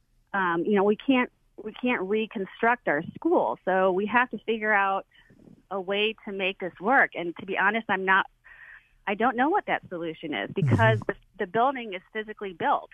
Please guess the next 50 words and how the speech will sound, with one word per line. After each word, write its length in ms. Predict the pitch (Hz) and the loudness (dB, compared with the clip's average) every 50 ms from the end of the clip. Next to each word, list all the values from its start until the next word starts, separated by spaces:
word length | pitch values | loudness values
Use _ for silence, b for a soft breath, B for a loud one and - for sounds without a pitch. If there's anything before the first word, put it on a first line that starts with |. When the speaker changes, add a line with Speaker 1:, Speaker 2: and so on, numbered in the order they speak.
| - | -14
Speaker 1:
There's 200 | - 170 180 165 - | -10 -10 -10 -10 -8
no 240 | 185 185 190 190 185 | -4 -2 0 0 0
Speaker 2:
Yeah. 60 | - | 0
Speaker 1:
way 260 | 190 185 180 180 170 - - | 0 0 0 -2 -2 -4 -8
to 200 | 190 185 180 175 - _ - _ - - - | -6 -6 -6 -6 -10 _ -20 _ -12 -6 -2
change 320 | 208 196 202 196 196 185 - - | 0 0 0 0 -2 -4 -4 -4
the 100 | 185 170 | -4 -4
construction 600 | - - 190 165 - - 185 185 - - 175 170 | -4 -6 -12 -10 -2 -2 -2 -2 -2 -4 -2 -2
of 80 | 160 156 | -2 -2
the 60 | 156 | -4
building. 540 | 165 160 160 202 247 - - 76 73 87 - _ B B | -2 0 2 2 2 0 -4 -8 -8 -10 -12 _ B B
Speaker 2:
Okay, 440 | 165 165 - - 180 175 185 214 247 - - | -4 -2 2 2 2 4 2 0 -2 0 0
I'm, 220 | 160 156 160 165 247 | 0 2 2 0 0
and 200 | 220 156 165 160 | 0 2 2 4
I'm 80 | 151 | 4
gonna 160 | 175 180 160 | 4 4 4
run 180 | 156 160 156 151 | 4 4 4 4
out 160 | 151 139 131 123 | 4 4 2 2
of 120 | 120 110 | 0 -2
time 320 | - 135 147 147 139 123 | 0 0 2 2 2 0
here, 180 | 110 104 92 - | -2 -4 -6 -6
and 80 | 110 113 | -4 -4
I 20 | |
wanna 220 | 117 117 120 120 | -2 -2 -2 -2
give 180 | 110 123 131 131 | 0 0 0 0
you 80 | 123 117 | 0 -2
as 120 | 107 101 | -2 -2
much 440 | 117 120 123 117 - - - - - | 0 0 0 -2 -2 -6 -6 -6 -2
time 220 | - 135 127 120 113 | -2 0 0 0 0
as 140 | 107 98 | 0 0
I 80 | 107 107 | -2 -2
possibly 560 | 107 - 120 123 123 113 - 113 85 104 110 107 | -2 0 0 0 0 0 -2 -4 -2 -4 -6 -4
can. 420 | - - 135 131 127 123 120 113 B B B B B B B B B - | -2 0 0 2 2 0 -2 -4 B B B B B B B B B 2
Are 100 | 151 156 | 4 4
you 120 | 160 160 | 4 2
familiar 580 | - - 185 180 165 185 208 240 240 226 233 240 | 2 4 4 4 6 6 6 4 4 4 4 4
with 240 | 214 190 170 - - | 4 2 2 2 -4
critical 380 | - - 190 190 180 175 185 | 0 2 2 2 2 0 0
race 380 | 170 156 165 175 175 165 - - | 2 2 2 2 2 2 0 -2
theory? 540 | - 170 165 170 170 175 190 208 220 214 - - | 0 2 2 2 4 2 2 2 0 -2 -2 0
And 240 | 131 135 135 139 147 | 0 2 2 0 0
if 280 | - - 147 165 156 | 0 2 0 0 0
so, 360 | - - - 147 131 127 127 131 | 0 -2 0 2 2 2 2 0
what 340 | 131 127 131 131 139 143 | 0 2 2 2 2 2
is 220 | 143 131 123 110 113 | 2 0 0 0 -2
your, 340 | 135 131 127 123 120 117 - - - | 0 0 0 0 0 -2 -4 -8 -6
uh, 420 | - 104 110 104 104 101 101 107 - | -4 -4 -2 0 -2 -2 -4 -4 -4
stand 480 | - - - - 139 135 127 117 107 | -4 -4 0 0 0 0 0 -2 -2
on 160 | 101 95 92 85 | -4 -4 -4 -6
that? 260 | 80 73 67 - | -8 -8 -10 -14